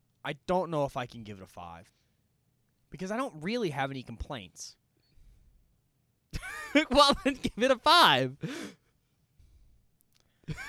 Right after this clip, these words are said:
Speaker 2: Bob's like, "I don't want to on principle, but I can't find a reason not to."
Speaker 1: You're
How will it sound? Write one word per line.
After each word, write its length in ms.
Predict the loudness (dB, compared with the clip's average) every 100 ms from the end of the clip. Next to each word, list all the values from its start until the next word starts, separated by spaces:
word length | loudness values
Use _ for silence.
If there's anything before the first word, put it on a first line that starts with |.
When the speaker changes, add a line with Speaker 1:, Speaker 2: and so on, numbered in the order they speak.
| -12 -6 -6 -8 _ _ -8 -8 -10 -2
Speaker 2:
Bob's 240 | -2 0
like, 180 | -6 -8 -14 -4
"I 120 | -2
don't 320 | 4 4 4 2
want 320 | 0 0 0
to 180 | -2 0
on 160 | -4
principle, 680 | -4 -2 -2 -4 -6 -6 -10
but 200 | -8 -4
I 120 | -4
can't 320 | -2 0 0 2
find 260 | 0 2
a 60 | 0
reason 420 | 0 -4 -4 -4
not 340 | 0 0 0 -6
to." 280 | -8 -6 -2
Speaker 1:
You're 160 | -2